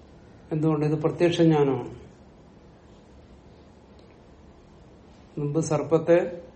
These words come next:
പ്രത്യക്ഷമായി കാണുകയാണ്. പ്രത്യക്ഷം എന്ന് പറഞ്ഞാൽ സാക്ഷിഭാസ്യം എന്ന് പറയും. ഇന്ദ്രിയാർത്ഥ സന്നിവേഷം കൊണ്ടല്ല, കാരണം അവിടെ വസ്തുവില്ല. അതുകൊണ്ട് ഇന്ദ്രിയാർത്ഥ സന്നിവേഷം,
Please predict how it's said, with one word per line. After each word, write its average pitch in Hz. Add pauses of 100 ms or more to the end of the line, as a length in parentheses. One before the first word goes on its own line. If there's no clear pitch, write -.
(1160)
പ്രത്യക്ഷമായി 170
കാണുകയാണ്. 143 (1040)
പ്രത്യക്ഷം 160
എന്ന് 160
പറഞ്ഞാൽ 170
സാക്ഷിഭാസ്യം 165
എന്ന് 147
പറയും. - (2000)
ഇന്ദ്രിയാർത്ഥ 165
സന്നിവേഷം 165
കൊണ്ടല്ല, 165
കാരണം 156
അവിടെ 160
വസ്തുവില്ല. 147
അതുകൊണ്ട് 143
ഇന്ദ്രിയാർത്ഥ 147
സന്നിവേഷം, 147